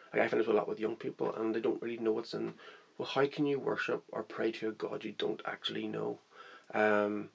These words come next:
and that's been kind of my mantra for a little while. And, and I don't say that because, you know, I wanna put guilt. It's not about guilt.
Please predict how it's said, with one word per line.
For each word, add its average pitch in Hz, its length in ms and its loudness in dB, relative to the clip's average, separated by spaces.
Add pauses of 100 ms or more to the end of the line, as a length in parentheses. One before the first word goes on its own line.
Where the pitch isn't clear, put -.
(140)
and 123 100 2
that's 120 140 4
been 117 160 -4
kind 113 180 -2
of 107 120 -4
my 107 120 0
mantra 110 380 -4
for - 160 -2
a 120 80 2
little 120 320 0
while. 131 160 4
And, 139 140 6 (140)
and 135 180 10
I 135 40 10
don't 151 200 8
say 120 220 8
that 113 220 6
because, 110 460 2 (380)
you - 60 2
know, 107 180 8
I - 80 -2
wanna 113 180 4
put - 240 -8 (240)
guilt. - 220 4
It's 135 80 0
not 110 180 2
about - 240 0
guilt. 127 380 0